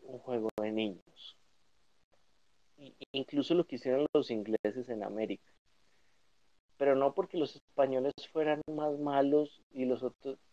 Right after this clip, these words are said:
simplemente fue por extensión, ¿cierto? O sea, todos los europeos tenían la, la intención de colonizar. O sea, aquí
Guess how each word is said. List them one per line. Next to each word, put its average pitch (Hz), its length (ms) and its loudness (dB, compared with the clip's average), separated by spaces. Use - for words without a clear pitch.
simplemente 147 680 -4
fue 135 140 -8
por 131 180 -4
extensión, 107 880 -6
¿cierto? - 400 -4
O - 20 -20
sea, 143 120 -4
todos 143 220 4
los 175 220 6
europeos 131 560 8
tenían 135 380 4
la, 139 180 0
la 110 140 -4
intención 107 440 -6
de 117 120 0
colonizar. 104 600 -4
O - 60 -10
sea, 110 120 -4
aquí - 160 -8